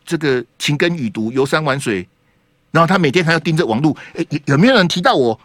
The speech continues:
有没有人骂我？有没有人讲我怎么样什么的？你，你有什么毛病吗？难道韩国瑜要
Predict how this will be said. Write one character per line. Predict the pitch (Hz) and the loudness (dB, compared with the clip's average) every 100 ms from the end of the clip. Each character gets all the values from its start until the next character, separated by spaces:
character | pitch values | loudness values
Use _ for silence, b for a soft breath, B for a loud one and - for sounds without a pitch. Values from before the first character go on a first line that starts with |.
| b b b - | b b b 0
有 | 170 | 2
没 | 214 | 4
有 | 285 | 6
人 | 214 | 4
骂 | 220 294 202 | 4 4 4
我？ | 160 151 | 6 6
有 | 175 | 4
没 | 262 | 4
有 | 269 | 4
人 | 208 196 - | 4 0 0
讲 | 208 | 2
我 | 240 226 | 4 4
怎 | 185 | 2
么 | |
样 | 240 226 | 2 2
什 | 175 | 0
么 | 180 | 0
的？ | 170 | -2
你， | 175 202 | -4 -2
你 | 214 | 0
有 | 220 | 2
什 | 165 | 2
么 | 156 | 0
毛 | 151 147 | 2 0
病 | 156 190 147 | 0 -2 0
吗？ | 131 135 _ _ _ _ _ _ _ _ _ _ _ _ _ _ _ _ _ _ _ _ _ _ _ _ _ _ _ _ _ | -2 -4 _ _ _ _ _ _ _ _ _ _ _ _ _ _ _ _ _ _ _ _ _ _ _ _ _ _ _ _ _
难 | - 170 | 0 2
道 | 202 196 | 4 4
韩 | 160 | 2
国 | 170 170 | 4 4
瑜 | |
要 | 160 | 4